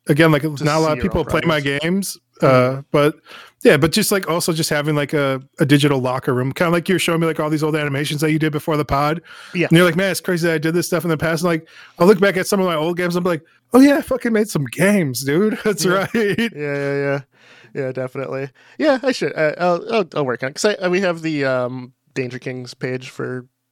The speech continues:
Speaker 2: a lot of things, but I'll, I'll make my own, like, s-, uh, solo one too. That's a good idea. Um,
Speaker 1: You also
Speaker 2: you know,
Speaker 1: said,
Speaker 2: and
Speaker 1: like,
Speaker 2: what's
Speaker 1: you're, uh, having a lot of fun, like, showing your kids and sharing, like, the process
Speaker 2: Yeah.
Speaker 1: with them.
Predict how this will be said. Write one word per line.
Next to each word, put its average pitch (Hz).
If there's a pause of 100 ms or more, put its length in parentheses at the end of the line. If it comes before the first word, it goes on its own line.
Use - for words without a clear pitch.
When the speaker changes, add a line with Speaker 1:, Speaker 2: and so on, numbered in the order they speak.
(180)
Speaker 2:
a 139
lot 127
of 127
things, 127
but 135
I'll, 135
I'll 135
make 123
my -
own, 67
like, - (160)
s-, - (260)
uh, -
solo -
one -
too. -
That's -
a -
good -
idea. - (640)
Um, 131 (420)
Speaker 1:
You 202
also 190
Speaker 2:
you -
know, -
Speaker 1:
said, 220
Speaker 2:
and 202
Speaker 1:
like, 190
Speaker 2:
what's -
Speaker 1:
you're, 165 (220)
uh, 135
having 151
a 143
lot 143
of 127
fun, 147
like, 135
showing 147
your 131
kids 139
and 131
sharing, 131
like, 131
the 131
process 131
Speaker 2:
Yeah. - (120)
Speaker 1:
with 147
them. 135